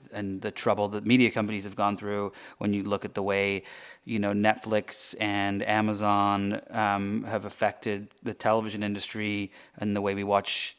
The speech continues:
shows and the way people pay for shows and so on and so forth has, um, had a huge effect on that. It seems that the way we consume sports now live on Twitter for free while you're, you know, tweeting about it, or,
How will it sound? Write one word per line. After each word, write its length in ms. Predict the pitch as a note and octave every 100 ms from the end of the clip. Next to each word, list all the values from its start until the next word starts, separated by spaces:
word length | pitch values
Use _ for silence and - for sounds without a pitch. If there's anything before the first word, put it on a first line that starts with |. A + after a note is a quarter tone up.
| -
shows 440 | - A2+ A2 G#2
and 80 | G#2+
the 60 | G#2+
way 120 | G#2+
people 260 | A#2+ A#2
pay 220 | A2+ C3 C#3+
for 100 | B2
shows 360 | A#2 G#2+ G2+
and 100 | G#2
so 140 | - G#2+
on 80 |
and 100 | G#2
so 140 | G2 G2+
forth 300 | G#2+ G2+ - - - - -
has, 320 | G#2+ F#2+ - -
um, 380 | A2 G#2 G#2 A2
had 200 | G#2+ G#2+
a 60 |
huge 260 | G#2 A#2+ A2
effect 260 | G#2+ G#2+ A2
on 100 | A2+
that. 140 | A#2+
It 100 | A2+
seems 340 | - A#2+ A2
that 180 | G#2 G#2+ - - - -
the 100 | A#2+
way 160 | A2+ A2+
we 120 | A2
consume 360 | - D#3+ - A2
sports 800 | - C3+ C#3 A#2+ - - - -
now 420 | A#2+ A2+ A2+ A#2
live 640 | A#2 A2+ A2+ A2 G#2+ B2
on 160 | C3+ C3+
Twitter 380 | - E3 C#3+ A2+
for 140 | A2+
free 440 | - D#3 D3+ A#2+
while 440 | A2+ A2 A2 G#2+ A2
you're, 400 | A2 A2+ A2+ A2 -
you 160 | B2 A2
know, 180 | A2
tweeting 400 | A2 - D3 C3
about 280 | A2 G#2 G2+
it, 120 | G2+ G#2
or, 460 | A2 G#2+ G#2 G#2